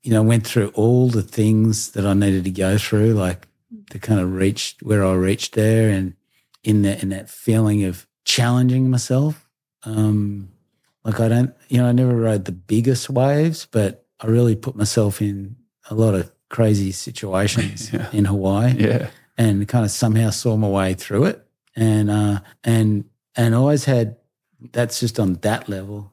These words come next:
Speaker 1: But for some reason, I always had this sort of link to the Haw-, the Hawaiians I got, because I came in just when it was all haywire. It was all, like, quite violent.
Speaker 2: Mm.
Speaker 1: Um, nineteen seventy-eight in the o-, you know, those little freckly guy, like,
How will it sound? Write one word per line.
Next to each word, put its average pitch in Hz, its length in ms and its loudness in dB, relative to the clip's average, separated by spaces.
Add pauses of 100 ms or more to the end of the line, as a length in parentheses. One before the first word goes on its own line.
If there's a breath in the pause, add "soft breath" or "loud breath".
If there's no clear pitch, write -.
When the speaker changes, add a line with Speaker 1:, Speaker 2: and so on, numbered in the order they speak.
Speaker 1:
But 120 140 0
for 123 120 -2
some 135 340 2
reason, 127 480 2
I 110 60 -4
always 123 400 2
had 113 320 0
this 107 140 -2
sort 110 180 -2
of 104 80 0
link 123 540 0
to 120 580 0 (200)
the 110 240 2
Haw-, 113 280 -4 (240)
the 110 140 -2
Hawaiians 113 460 0
I 117 60 2
got, 104 240 -2
because 110 240 -2
I 120 100 2
came 117 340 0
in 110 220 2
just 131 320 -2
when 120 400 0 (380 soft breath)
it 120 100 0
was 107 180 0
all 113 340 2
haywire. 104 600 0
It 104 60 -12
was 104 120 -12
all, 110 260 4
like, 92 380 -2
quite - 280 -4
violent. 92 480 -6 (140)
Speaker 2:
Mm. 98 200 -4
Speaker 1:
Um, 98 420 -6
nineteen 101 320 -4
seventy-eight 98 600 -2 (180)
in 104 160 -2
the 98 120 -2
o-, 101 240 -4
you 104 160 -2
know, 104 100 -4
those 98 300 -8
little 107 160 -6
freckly 113 600 0
guy, 120 260 2
like, 104 400 -2